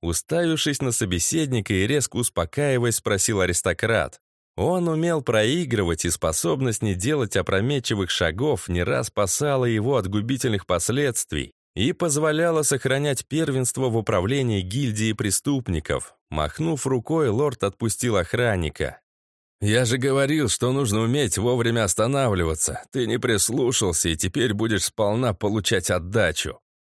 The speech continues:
продолжал улыбаться Крайн. «Девушек тебе специально подсунули, а ты купился. Сам подумай, какой дурак почти сразу после нападения будет отпускать своих женщин на рынок с минимальной охраной и огромными деньжищами.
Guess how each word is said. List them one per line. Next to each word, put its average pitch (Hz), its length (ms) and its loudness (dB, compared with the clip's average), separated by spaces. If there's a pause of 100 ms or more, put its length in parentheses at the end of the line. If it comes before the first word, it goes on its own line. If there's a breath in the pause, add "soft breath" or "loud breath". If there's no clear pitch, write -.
(100)
продолжал 90 720 0
улыбаться 123 560 0
Крайн. 101 500 0 (560)
«Девушек 110 640 0
тебе 120 260 0
специально 110 520 0
подсунули, 104 680 0
а 87 120 2
ты 131 240 0
купился. 113 760 -2
Сам 123 400 0
подумай, 120 500 0
какой 117 360 0
дурак 123 340 0
почти 110 300 0
сразу 120 420 2
после 113 320 0
нападения 107 640 0
будет 123 260 -2
отпускать 113 560 0
своих 107 300 2
женщин 104 480 0
на 92 120 2
рынок 120 380 0
с - 80 -2
минимальной 131 680 0
охраной 127 520 0
и 92 160 -2
огромными 113 680 2
деньжищами. 107 920 0